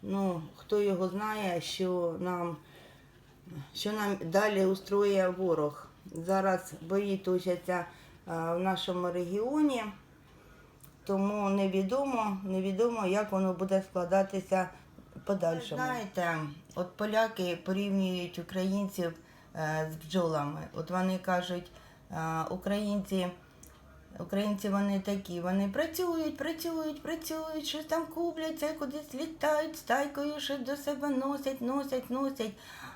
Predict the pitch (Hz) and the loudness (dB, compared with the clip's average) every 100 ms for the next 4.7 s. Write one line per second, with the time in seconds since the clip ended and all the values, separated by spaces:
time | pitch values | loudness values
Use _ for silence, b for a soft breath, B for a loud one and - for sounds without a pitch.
0 | B - 226 240 254 254 240 226 - - | B 2 4 4 0 2 2 0 -8 -6
1 | 208 247 254 254 247 233 233 233 - 240 | -2 2 2 0 -4 -4 -2 -2 0 2
2 | 240 226 - B B B - 185 180 180 | 4 2 -6 B B B -2 2 2 0
3 | - - - - 220 233 240 226 220 233 | -2 -14 -14 0 2 4 0 -2 -2 -4
4 | 226 - 349 349 359 147 | -6 -6 -2 -2 -2 -4